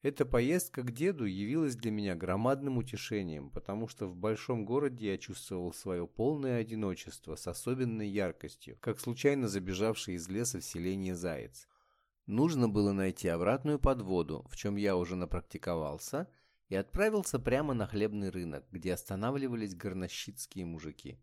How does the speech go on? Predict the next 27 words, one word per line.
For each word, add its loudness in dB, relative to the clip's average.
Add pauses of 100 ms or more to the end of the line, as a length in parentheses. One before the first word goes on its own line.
(200)
На -4
моё 4
несчастье, 4
как -2
раз 2
такого 4
обратного 2
горнощитского -2
мужика -2
не 2
оказалось. -2 (440)
Нашёлся 0
выпивший -2
мужичок 0
из -2
села 2
Макаровского, -2
который 0
за 0
тридцать -2
копеек -4
согласился 0
сделать -2
крюк -2
вёрст -4
в -16
шесть. -8